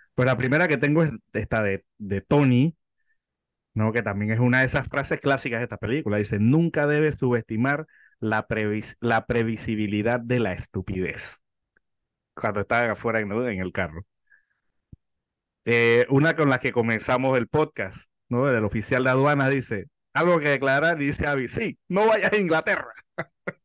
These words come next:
<laughs> Ah, esta, eh, este intercambio, no, o sea, este intercambio es con Errol, y Errol tiene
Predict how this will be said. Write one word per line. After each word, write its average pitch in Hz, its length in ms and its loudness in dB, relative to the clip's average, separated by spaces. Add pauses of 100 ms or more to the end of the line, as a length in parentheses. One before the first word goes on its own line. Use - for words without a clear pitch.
(640)
<laughs> - 920 -8 (1900)
Ah, 139 280 -2
esta, 165 400 0
eh, 131 260 -2
este 139 120 -2
intercambio, 131 440 0
no, 151 120 0
o 139 100 -2
sea, 143 200 0 (360)
este 202 220 2
intercambio 175 420 2
es 190 120 0
con 185 280 -2
Errol, 156 500 2
y 147 160 -2
Errol 190 260 -2
tiene 208 300 -2